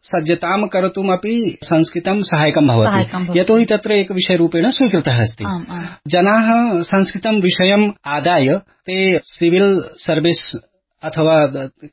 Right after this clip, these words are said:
Speaker 1: कापि परीक्षा अस्ति प्रशासनिक,
Speaker 2: हम्म।
Speaker 1: तासामपि सिद्धता ते कर्तुं प्रभवन्ति, अङ्कान् अपि सम्यक्तया अर्जयन्ति।
Speaker 2: आम्।
Speaker 1: तो अस्य लाभः,
Speaker 2: यतो हि
Speaker 1: हा।
Speaker 2: स्कोरिङ्ग् विषयः इति अस्ति
Speaker 1: आम्, आम्, आम्, आम्।
Speaker 2: संस्कृत भाषा।
Speaker 1: तो तस्य लाभः भवति एव
Speaker 2: आम्।
Speaker 1: जनान्। तो एतत् कारणमपि स-, जनाः संस्कृतं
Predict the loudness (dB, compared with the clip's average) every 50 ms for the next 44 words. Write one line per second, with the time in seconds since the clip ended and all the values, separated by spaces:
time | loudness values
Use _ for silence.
0 | _ -18 -16 -10 -8 -8 -6 -2 0 2 2 2 2 2 0 -2 -4 -4 -4 -4
1 | -4 -4 -2 -2 0 0 0 -2 -4 -6 -8 -8 -6 -4 -4 -2 0 0 0 0
2 | 2 0 0 0 -4 -10 -12 -10 -10 -10 -10 -10 -12 -14 -12 -8 -6 -6 -4 -2
3 | 0 2 2 2 2 0 0 -2 0 -2 -2 -2 -2 -2 -2 -2 -2 -2 -2 0
4 | -2 -2 -2 -2 -4 -2 -2 -2 0 0 0 0 2 2 2 2 2 2 0 -2
5 | -4 _ -8 -6 -4 -2 -2 0 0 2 2 0 0 0 0 0 0 0 0 -2
6 | -2 -4 -6 -10 -14 -8 -4 0 2 2 2 0 -2 -4 -4 -2 -2 0 0 0
7 | 2 2 2 2 0 -2 -4 -8 -12 -10 -8 -6 -6 -6 -6 -10 -12 -16 _ -16
8 | -10 -6 -4 -4 -2 0 0 0 0 0 2 2 2 2 4 2 2 2 2 0
9 | -2 -4 -4 -2 0 2 2 2 2 2 2 0 0 0 0 2 2 2 4 4
10 | 4 2 2 2 0 0 0 0 2 0 0 -2 -6 -8 -6 -2 0 2 2 2
11 | 4 2 2 2 2 2 2 2 2 2 2 2 2 2 0 0 0 0 0 0
12 | -2 -4 -4 -6 -6 -4 -2 0 2 2 2 2 2 2 2 2 2 2 2 0
13 | -2 -4 -6 -4 -2 0 2 2 2 2 0 0 0 0 2 2 0 -2 -4 -6
14 | -6 -4 -2 0 0 0 0 -2 -4 -10 -14 -12 -12 -10 -8 -4 -2 -2 0 -2
15 | -2 -4 -4 -2 0 0 2 0 0 -2 -2 -4 -4 -4 -2 0 0 0 0 0
16 | 0 0 0 2 2 0 -2 -4 -2 -2 -2 -2 -2 -4 -4 -4